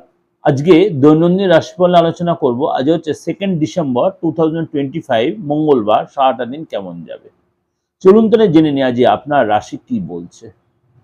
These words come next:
এর সাথে সাথে আপনাদের একটা কথাই বলি, আমি কিন্তু আপনাদের কাছে বার্ষিক রাশি already প্রেজেন্ট করেছি। বার্ষিক রাশিফল টু থাউজেন্ড টোয়েন্টি সিক্স আপনাদের কাছে প্রেজেন্ট করেছি এবং সমস্ত গ্রহের ট্রানজিট নিয়ে আমি আলোচনা করছি। আপনাদের যদি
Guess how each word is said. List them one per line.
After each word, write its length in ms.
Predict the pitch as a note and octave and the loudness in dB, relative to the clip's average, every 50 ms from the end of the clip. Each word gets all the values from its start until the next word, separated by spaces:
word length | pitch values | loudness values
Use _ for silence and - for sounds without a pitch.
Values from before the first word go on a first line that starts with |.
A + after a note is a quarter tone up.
| _ _ _ _ | _ _ _ _
এর 120 | - G3+ | 4 4
সাথে 320 | G3 - - A#3 A3 F#3+ A3+ | 4 4 2 0 4 4 4
সাথে 140 | G3 F3+ | 4 4
আপনাদের 320 | D#3+ B2+ C#3 D3+ D3+ D3 C3+ | 4 2 2 0 2 2 2
একটা 220 | C3 - - E3 E3 | 0 0 -4 -4 -2
কথাই 220 | E3 E3 F3+ F3 | -2 0 -2 -2
বলি, 300 | B2+ A2 G#2 G2 A2+ - | 0 -2 -2 -4 -4 -6
আমি 200 | - A#2+ B2 C#3 | -6 -4 -4 -4
কিন্তু 220 | D3 E3 F3 D#3 D3+ | -4 -4 -2 -4 -4
আপনাদের 240 | - - D3 D3+ D3+ | -4 -2 -4 -4 -2
কাছে 120 | D3 B2+ | -2 -4
বার্ষিক 400 | G#2 G#2 A2 A2+ - - D3 C#3 | -2 -2 -2 -4 -4 -6 -4 -4
রাশি 180 | C#3+ C#3 - D#3+ | -4 -4 -4 -6
already 380 | C3+ A#2 A#2 A#2+ A#2+ C3 C#3 | -6 -4 -4 -6 -6 -8 -10
প্রেজেন্ট 340 | B2 B2 G#2+ G#2 A2 A2+ G#2 - | -8 -8 -8 -8 -8 -10 -12 -12
করেছি। 420 | A#2 A#2 B2+ B2 - - - - _ _ _ _ _ _ _ _ _ _ _ _ _ _ _ _ _ - | -6 -4 -2 -2 -4 -8 -18 -20 _ _ _ _ _ _ _ _ _ _ _ _ _ _ _ _ _ 0
বার্ষিক 400 | G2+ A#2 A#2+ A#2+ - - F#3 F3+ | 2 2 2 2 0 -2 2 4
রাশিফল 340 | F#3 F3 - F3+ F#3 - A#2 | 4 4 4 4 2 2 2
টু 140 | - D3+ | -2 -2
থাউজেন্ড 320 | C3+ D3 D3 D3 D#3+ D#3+ C#3+ | 0 2 0 2 0 -4 -4
টোয়েন্টি 380 | - C#3 C3 B2+ - D3 C#3 | -2 -2 -2 -2 -2 -2 -4
সিক্স 520 | B2+ - C#3 A#2+ G#2 A2 B2+ - _ - - | -4 -4 -4 -4 -2 -4 -4 -8 _ -16 -14
আপনাদের 380 | - - - B2+ B2+ C#3 C#3 | -14 -12 -8 -4 -4 -4 -2
কাছে 160 | C#3 D#3 D3 C3 | -4 -6 -8 -6
প্রেজেন্ট 360 | C3+ A#2 A2+ B2 C3 B2 - | -6 -6 -4 -4 -6 -6 -4
করেছি 400 | - C3 B2 G#2+ F#2 - - - _ _ _ _ _ _ _ _ _ _ _ _ _ _ | -4 -2 -2 -2 -6 -10 -20 -20 _ _ _ _ _ _ _ _ _ _ _ _ _ _
এবং 440 | F3 G3 A3+ G#3 D#3 A#2+ G#2 F2+ - _ _ | 6 8 10 10 8 6 4 0 -8 _ _
সমস্ত 500 | _ _ - C#3 E3 G#3 A3+ G#3 - - | _ _ -4 -2 0 0 -2 -2 -2 -4
গ্রহের 260 | A3+ F#3+ G#3+ A3 G#3+ A3 | 0 4 6 4 4 4
ট্রানজিট 400 | - D#3 C3+ C#3 C#3 C#3 E3 E3+ | -2 -2 -2 0 0 -2 -2 -4
নিয়ে 120 | F3 G3+ | -4 -4
আমি 100 | G3 F#3 | -2 0
আলোচনা 360 | C#3 A#2+ A#2 G2+ A#2+ G#2+ F#2+ | 0 0 -2 -4 -6 -8 -8
করছি। 360 | F#2 - G2+ - _ _ _ _ - | -10 -10 -16 -20 _ _ _ _ -10
আপনাদের 400 | - - - E3+ E3+ F#3+ F#3+ F3 | -8 -8 -4 0 2 2 4 4
যদি 200 | F3 E3 A#2+ B2 | 2 0 0 -2